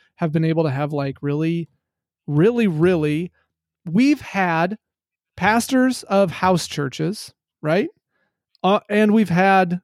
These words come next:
some of the premier theologians in the world. And that's the heart of what this show has always been about. It has never forgotten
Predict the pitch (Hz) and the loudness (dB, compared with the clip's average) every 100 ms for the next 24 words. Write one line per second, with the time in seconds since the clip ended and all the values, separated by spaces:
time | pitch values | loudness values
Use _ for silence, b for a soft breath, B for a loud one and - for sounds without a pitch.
0 | _ - 202 208 180 185 - 202 196 185 | _ -4 0 2 2 -2 0 0 2 2
1 | 170 175 156 151 147 147 143 143 131 123 | 2 0 0 0 0 -2 -6 -6 -8 -8
2 | - - - _ _ _ _ _ _ - | -10 -14 -18 _ _ _ _ _ _ -2
3 | 170 170 165 160 147 - _ _ _ _ | 0 2 2 0 -2 -10 _ _ _ _
4 | - 208 226 - 180 - 151 143 143 - | 0 2 2 0 -2 0 2 2 0 -6
5 | - - 139 131 131 139 - 170 156 151 | -16 -6 -4 -2 -4 -6 -14 -6 0 0
6 | 175 165 151 - 147 135 143 143 156 165 | 0 -2 -2 0 0 2 2 2 2 0
7 | 180 190 202 254 - _ _ _ - 170 | 0 0 0 -2 -6 _ _ _ -2 2
8 | 156 143 156 170 202 190 190 160 147 170 | 2 2 2 2 0 -2 -2 0 0 0
9 | 165 | -6